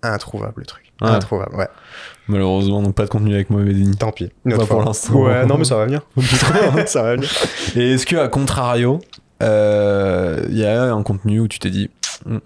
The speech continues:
Speaker 1: Ouais.
Speaker 2: tu vois, qui a pas trop marché, ou qui a pas été compris comme tu le voulais, ou,
Speaker 1: Hmm.
Speaker 2: ou tu vois, un truc, euh,
Speaker 1: Bah, après, il y a, il y a plein de contenus sur lequel, euh, par exemple, nous, on va avoir une,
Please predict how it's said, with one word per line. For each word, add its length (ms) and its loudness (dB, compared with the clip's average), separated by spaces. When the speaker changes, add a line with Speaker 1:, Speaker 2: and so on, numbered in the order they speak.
Speaker 1:
Ouais. 280 -2
Speaker 2:
tu 80 -8
vois, 180 4
qui 80 -2
a 40 -2
pas 100 -4
trop 140 -2
marché, 960 2
ou 280 2
qui 100 -2
a 40 -2
pas 140 -2
été 140 -2
compris 320 -2
comme 140 0
tu 120 -6
le 60 -4
voulais, 580 2
ou, 320 0
Speaker 1:
Hmm. 400 2
Speaker 2:
ou 80 0
tu 100 -2
vois, 120 4
un 160 2
truc, 280 -2
euh, 320 0
Speaker 1:
Bah, 180 0
après, 220 -2
il 40 2
y 20 2
a, 180 2
il 300 -6
y 80 2
a 60 0
plein 240 0
de 60 -2
contenus 460 -2
sur 180 -4
lequel, 560 0
euh, 560 0
par 140 -2
exemple, 340 -2
nous, 300 2
on 240 2
va 180 0
avoir 320 0
une, 280 -4